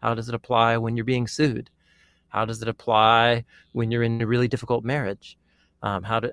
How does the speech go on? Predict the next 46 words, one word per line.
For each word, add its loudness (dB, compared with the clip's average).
right? 6
And, 0
and 2
that's 8
what 2
the 4
rest 4
of 4
the -2
Sermon 8
on 6
the 0
Mount 2
is, -8
kind -2
of 0
working 2
out 4
these -8
case 0
studies, -4
um, 0
and -4
examples -2
of -12
what -4
it -10
means -10
to -14
love -8
God -4
and -10
neighbor. -8
So 2
I, 2
I 4
don't 6
know 10
if 6
I'm, 4
uh, -16
directly 0
responding 2
to -10
the -6
heart 2